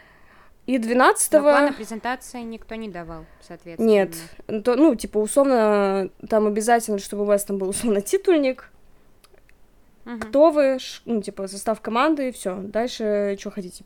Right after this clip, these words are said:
Speaker 1: говорите. И двенадцатого был этот, э, финал хакатона, где всех согнали в один большой зал, и по очереди называли, э, топ-три с первой задачи по двадцать пе-, по двадцать первую, да.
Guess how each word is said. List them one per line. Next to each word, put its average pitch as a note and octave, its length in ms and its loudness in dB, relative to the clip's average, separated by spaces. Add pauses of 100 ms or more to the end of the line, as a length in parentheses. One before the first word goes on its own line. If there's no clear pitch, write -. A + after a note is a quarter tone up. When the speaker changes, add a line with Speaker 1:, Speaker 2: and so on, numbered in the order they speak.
(160)
Speaker 1:
говорите. G3 560 -8 (1600)
И C#4 120 0
двенадцатого B3 680 2
был A3+ 240 0
этот, G3+ 420 -6
э, F#3+ 160 -2
финал G#3+ 300 -2
хакатона, B3 560 0
где G3+ 240 -8
всех A3+ 200 -4
согнали G3 760 0
в F#3 80 -4
один G3+ 200 -2
большой F#3+ 300 -6
зал, C4 400 0 (640)
и A#3+ 80 -4
по A3 140 4
очереди A#3 640 2
называли, G3+ 920 0 (440)
э, F#3+ 300 -6
топ-три B3+ 540 0 (460)
с - 120 -8
первой A3+ 300 2
задачи G3 460 -2
по - 120 2
двадцать G#3 360 -2
пе-, B3 240 -2 (180)
по B3+ 120 0
двадцать G3 340 -2
первую, C4+ 400 -4
да. G#3+ 180 -6